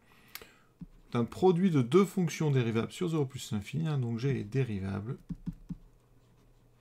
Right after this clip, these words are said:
sur donc zéro plus l'infini,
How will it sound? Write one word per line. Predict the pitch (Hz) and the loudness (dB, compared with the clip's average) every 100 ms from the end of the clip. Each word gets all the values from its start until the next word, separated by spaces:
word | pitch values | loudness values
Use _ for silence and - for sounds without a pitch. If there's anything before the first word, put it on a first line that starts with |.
| _ _ - - - - - - _ | _ _ -20 -20 -20 -16 -16 -16 _
sur | - - 143 139 120 110 | -20 -8 0 0 0 -2
donc | 120 113 101 - | -4 -2 -4 -8
zéro | 120 110 120 113 117 110 - - - _ - - | -8 -4 -2 2 0 -2 -10 -16 -18 _ -14 -6
plus | 113 101 - | -6 -4 -2
l'infini, | 104 104 - 160 180 190 | -2 -2 0 2 4 4